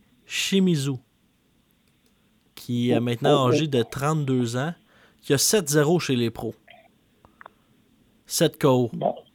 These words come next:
Speaker 1: Donc, quand même, euh, peut-être verrons-nous, euh, un deuxième combat. C'est un combat qui s'était soldé, euh,
Speaker 2: Écoute, Vincent,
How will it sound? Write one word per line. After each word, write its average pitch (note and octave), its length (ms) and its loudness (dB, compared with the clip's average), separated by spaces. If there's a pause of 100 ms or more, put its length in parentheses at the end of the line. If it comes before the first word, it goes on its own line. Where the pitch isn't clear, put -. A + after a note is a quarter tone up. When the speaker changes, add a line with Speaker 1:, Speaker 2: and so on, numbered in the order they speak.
(160)
Speaker 1:
Donc, B2 260 -4
quand B2+ 120 0
même, D3+ 280 -4
euh, A2 300 -6 (800)
peut-être C3+ 360 -2
verrons-nous, C3+ 600 0
euh, A#2+ 160 0 (1000)
un A2+ 140 -4
deuxième C3+ 460 -2
combat. A#2 280 -4
C'est C3+ 240 -6
un D3 120 -2
combat C3 260 -2
qui - 80 -8
s'était B2+ 240 -6
soldé, A#2+ 320 -6
euh, - 400 -10
Speaker 2:
Écoute, D#3 220 6
Vincent, - 280 6